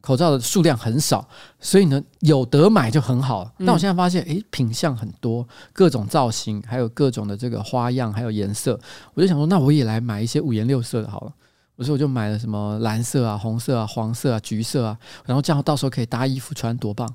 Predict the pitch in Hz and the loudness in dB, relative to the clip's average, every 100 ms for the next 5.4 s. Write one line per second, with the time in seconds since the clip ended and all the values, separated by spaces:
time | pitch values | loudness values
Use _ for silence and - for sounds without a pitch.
0 | - 127 170 131 151 165 147 147 113 101 | -4 2 2 4 2 4 2 0 -4 -4
1 | 120 156 165 - 113 120 117 127 156 - | -2 2 0 0 -2 -2 -2 -2 -4 -4
2 | - 208 147 151 - 110 147 107 117 117 | 0 0 4 2 2 0 0 0 -2 -4
3 | 185 170 151 160 165 156 165 151 117 127 | 2 2 4 4 4 2 4 2 0 -2
4 | 123 - 175 127 123 120 156 117 123 123 | -2 -2 0 2 2 2 0 -2 -2 -4
5 | - 107 110 123 | -6 -6 -6 -8